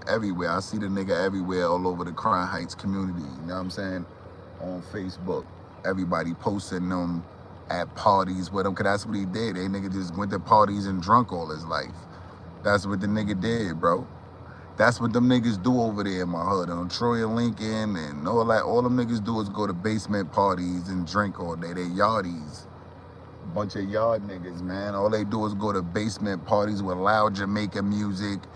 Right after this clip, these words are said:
and drink and dub on each other and, and, and, and wait for somebody to get shot outside the party and shit. You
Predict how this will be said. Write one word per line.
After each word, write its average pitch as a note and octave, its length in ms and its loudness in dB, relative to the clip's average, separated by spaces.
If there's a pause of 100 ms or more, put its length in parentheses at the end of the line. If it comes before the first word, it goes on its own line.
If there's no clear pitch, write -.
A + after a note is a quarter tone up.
(360)
and F#2+ 200 0
drink G2+ 500 2 (520)
and F#2 220 -2
dub G#2 320 10
on G#2 160 2
each G2 200 0
other G2+ 460 8 (320)
and, F#2+ 300 -6
and, F#2+ 440 -4
and, F2+ 340 -6
and F2+ 100 -4
wait G#2 180 -2
for G#2 100 -2
somebody G#2+ 360 2
to G2+ 60 -2
get F#2+ 240 0
shot G#2+ 240 8
outside G2 400 6
the F#2 80 -2
party F#2+ 340 6
and E2+ 160 -4
shit. F2 140 -6
You D2+ 100 -8